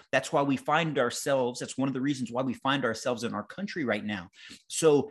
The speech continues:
divided and so distressed, because we are taking, uh, what we see,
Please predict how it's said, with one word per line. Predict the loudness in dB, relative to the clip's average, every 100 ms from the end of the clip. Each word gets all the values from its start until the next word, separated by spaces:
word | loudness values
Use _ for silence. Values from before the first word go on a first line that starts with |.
| -2
divided | -2 2 2 2 -2 -4
and | -4 0
so | 2 2
distressed, | 0 -2 -4 -4 -4 -14 -2
because | -2 0 -2
we | 2 6 6
are | 4
taking, | 0 -2 0 -2 -4 -20 _ _ _ 2
uh, | 2
what | 6 4 6
we | 2
see, | 2 0 0 -2